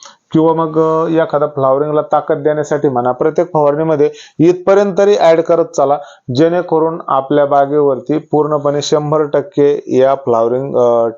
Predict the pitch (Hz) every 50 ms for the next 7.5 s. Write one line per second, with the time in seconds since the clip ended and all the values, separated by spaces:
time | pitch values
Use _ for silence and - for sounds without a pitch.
0 | _ - 156 147 160 165 160 147 - 147 127 - - 127 127 - - - - _
1 | - 143 143 131 127 - - 131 131 147 151 151 147 143 143 151 143 - 160 147
2 | 143 151 147 139 139 139 120 - 131 127 120 120 120 123 123 127 147 160 160 -
3 | - - - _ - 123 120 120 117 117 113 - - 143 131 - 160 156 - -
4 | - 190 190 196 196 190 185 175 160 170 165 139 135 139 151 151 143 139 143 143
5 | 147 156 151 156 156 143 143 131 123 127 123 123 123 123 120 113 120 120 120 117
6 | 110 135 160 175 - - - _ _ - 143 143 160 156 156 - 156 143 139 160
7 | 165 147 139 160 156 151 127 113 101